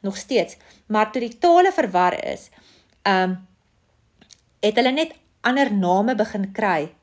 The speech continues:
in die ander tale. En dit is so interessant, want ons sien dit nog vandag, want hulle word vandag nog steeds aanbid, hierdie selfde drie,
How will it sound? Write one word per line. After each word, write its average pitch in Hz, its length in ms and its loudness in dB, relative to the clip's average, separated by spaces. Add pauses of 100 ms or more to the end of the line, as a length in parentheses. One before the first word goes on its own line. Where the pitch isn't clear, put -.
(160)
in 202 200 -2
die 185 240 -4
ander 202 240 -2 (120)
tale. 214 520 0 (300)
En 208 120 -4
dit 220 140 0
is 262 100 -4
so 330 80 -2
interessant, 269 540 0
want - 60 -10
ons 214 160 -4
sien 254 100 -6
dit 247 100 -8
nog 233 140 -6
vandag, 208 460 0 (280)
want 208 140 -4
hulle 247 140 2
word 226 180 4
vandag 226 280 2
nog 269 140 -4
steeds 339 340 -2
aanbid, 202 360 -2
hierdie 208 160 -4
selfde 247 360 0
drie, 139 260 -6